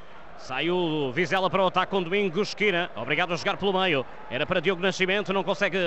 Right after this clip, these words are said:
ficar com a bola, consegue agora com a ajuda de Jota, ainda sobra para o Benfica, rouba Tengsted, ainda a jogar com João Neves, dá sobre a esquerda, era para Tiago Gouveia, pressionado por, eh, Domingos Esquina,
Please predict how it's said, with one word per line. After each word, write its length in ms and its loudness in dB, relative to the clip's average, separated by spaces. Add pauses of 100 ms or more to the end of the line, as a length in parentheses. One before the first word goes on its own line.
(220)
ficar 300 -2
com 80 0
a 20 2
bola, 280 2
consegue 380 -2
agora 300 2
com 140 -2
a 20 2
ajuda 460 0
de 200 0
Jota, 440 2 (260)
ainda 240 -4
sobra 260 -2
para 140 -2
o 40 2
Benfica, 360 -2
rouba 400 6
Tengsted, 720 0 (180)
ainda 220 -2
a 20 0
jogar 180 0
com 140 2
João 160 2
Neves, 300 2
dá 120 2
sobre 200 2
a 20 -2
esquerda, 340 4 (160)
era 200 2
para 160 2
Tiago 400 2
Gouveia, 440 4
pressionado 680 0
por, 180 2
eh, 420 4 (280)
Domingos 380 -2
Esquina, 440 -2